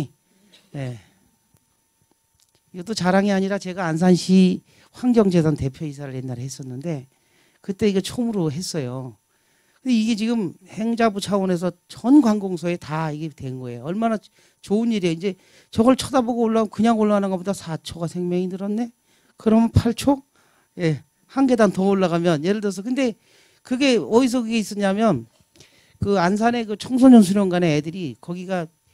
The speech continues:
이 출입구가 달라가지고 엘리-, 엘리베이터가 없는 거예요. 사 층에 있는데. 그냥 맨날 애들이 투덜거리는 거야. 선생님들한테, "아, 뭐 엘리베이터도 없고 힘들어요." 막 그랬대. 근데 그거 붙여주고 나서는 애들이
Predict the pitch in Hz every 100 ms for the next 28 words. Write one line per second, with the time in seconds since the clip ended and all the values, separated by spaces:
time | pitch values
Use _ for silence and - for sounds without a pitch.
0 | _ _ - 170 156 240 247 220 185 139
1 | 151 151 147 156 131 139 165 165 175 185
2 | 170 147 127 139 135 117 117 147 - 151
3 | 123 113 113 135 139 107 _ _ _ _
4 | - 240 - - 285 214 220 247 - -
5 | 311 262 208 202 180 170 160 208 190 190
6 | 175 185 190 240 269 294 277 202 226 285
7 | 320 269 262 262 - 247 - 302 311 285
8 | 254 233 - 196 196 185 175 139 _ -
9 | - - 247 254 294 247 - 277 233 240
10 | 269 240 269 262 208 202 226